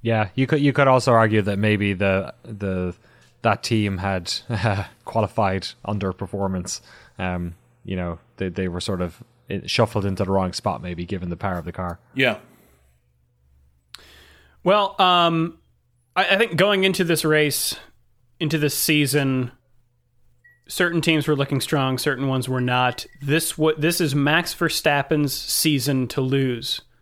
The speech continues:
Speaker 3: um, or if not that, then he is the biggest contender, challenger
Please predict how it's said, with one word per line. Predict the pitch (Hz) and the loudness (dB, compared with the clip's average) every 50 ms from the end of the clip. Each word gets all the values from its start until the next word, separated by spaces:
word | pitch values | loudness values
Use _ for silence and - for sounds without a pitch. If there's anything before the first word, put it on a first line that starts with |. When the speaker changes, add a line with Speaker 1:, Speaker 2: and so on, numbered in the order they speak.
| _ _ - | _ _ -8
Speaker 3:
um, | 135 123 120 117 117 113 117 117 - | -6 -4 -2 -2 -2 -2 -2 -4 -2
or | 160 147 139 139 135 - - _ _ _ _ _ _ _ _ | 0 0 2 0 0 -2 -6 _ _ _ _ _ _ _ _
if | - 147 - 175 | -8 -6 -2 0
not | 170 156 151 - - 131 | 2 2 2 0 0 0
that, | 147 147 139 139 - - - - | 2 4 4 2 0 -2 -8 -4
then | 135 143 139 135 135 131 131 127 | -2 0 0 2 0 0 -2 -4
he | - - - 165 170 170 139 | -6 -8 -4 -4 -2 -2 -2
is | 139 120 123 | -2 -2 0
the | 131 143 139 135 131 127 131 - - - 123 120 | 0 0 2 2 2 0 -2 -4 -6 -12 -10 -4
biggest | - 165 170 160 165 143 - - - - - | 0 0 2 2 2 0 -2 -4 -10 -12 -8
contender, | - 156 147 - - 151 151 143 143 127 123 117 - - _ _ - | -4 -2 -2 0 0 0 0 0 0 0 -2 -4 -6 -12 _ _ -6
challenger | - 160 151 156 160 151 139 131 120 123 117 113 117 | 0 2 2 4 4 2 2 0 -2 -2 -6 -6 -8